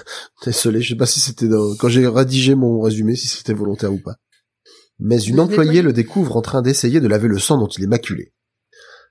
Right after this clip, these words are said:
Speaker 1: Après avoir, euh, proféré une vague excuse et dès la porte refermée, il s'enfuit, à moitié hagard.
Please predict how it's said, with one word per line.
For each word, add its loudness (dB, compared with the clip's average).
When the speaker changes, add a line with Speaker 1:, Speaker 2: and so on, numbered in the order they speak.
Speaker 1:
Après 0
avoir, 0
euh, -10
proféré 2
une -4
vague 0
excuse -2
et 0
dès 2
la 4
porte 0
refermée, 0
il 2
s'enfuit, -4
à -4
moitié 2
hagard. -8